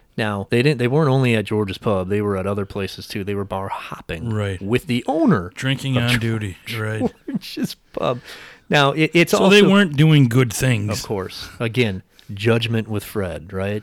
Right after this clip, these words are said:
Speaker 1: Now, it was
Speaker 2: Right.
Speaker 1: also found out ten years later in unsealed police reports that Fred had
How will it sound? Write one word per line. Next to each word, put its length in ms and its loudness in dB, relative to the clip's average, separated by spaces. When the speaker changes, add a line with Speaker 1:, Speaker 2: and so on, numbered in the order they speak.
Speaker 1:
Now, 160 -2
it 20 0
was 140 0
Speaker 2:
Right. 80 -8
Speaker 1:
also 260 2
found 380 -4
out 240 -6
ten 240 -6
years 180 -6
later 480 -10
in 220 0
unsealed 520 -2
police 360 -6
reports 360 -10
that 140 -10
Fred 320 -6
had 300 -8